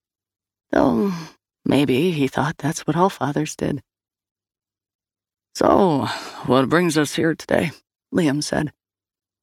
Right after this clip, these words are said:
"I've been thinking about Hana and her experiment, uh, doing some research," Asanti said, "trying to get ahead of her."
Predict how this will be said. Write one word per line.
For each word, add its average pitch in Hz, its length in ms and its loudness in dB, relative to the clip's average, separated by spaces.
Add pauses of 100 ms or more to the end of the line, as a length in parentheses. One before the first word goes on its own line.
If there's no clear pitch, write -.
(120)
"I've 247 280 4
been 226 260 2
thinking 208 320 0
about 160 240 2
Hana 147 360 2
and 160 160 0
her 156 140 2
experiment, 147 840 0
uh, - 280 -2
doing 165 400 2
some 170 260 -2
research," 127 500 -2 (260)
Asanti - 400 0
said, - 340 -6 (440)
"trying 214 300 4
to 175 120 -2
get 165 180 2
ahead 156 240 0
of - 120 -4
her." - 220 -6